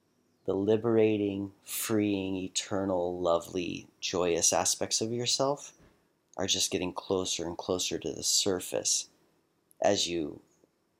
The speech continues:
uh, do what Jared's suggesting and serve and sacrifice for the spouse to whom you are sealed over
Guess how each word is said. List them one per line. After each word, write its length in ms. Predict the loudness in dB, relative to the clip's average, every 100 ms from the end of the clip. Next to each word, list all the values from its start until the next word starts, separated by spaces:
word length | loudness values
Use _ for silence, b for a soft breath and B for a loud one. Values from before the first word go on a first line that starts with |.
| -10
uh, 240 | -6 -6 -8 -4
do 160 | 0 0
what 140 | 0
Jared's 340 | 0 0 0
suggesting 680 | -2 -2 -2 0 -2 -4 -6
and 220 | -8 -14 -20 _ _ _ _ -4
serve 520 | 0 4 4 2 -2
and 160 | -2
sacrifice 880 | 2 2 0 -6 -4 -2 0 0 -2 -10 _ _ _ _ _ -4
for 160 | -2
the 100 | 2
spouse 640 | 2 4 4 4 0 -2 -2
to 160 | -2 0
whom 220 | 2 2
you 260 | -2 0
are 140 | 0 2
sealed 520 | 0 2 2 2 -4 _ _ -2
over 400 | -2 0 -4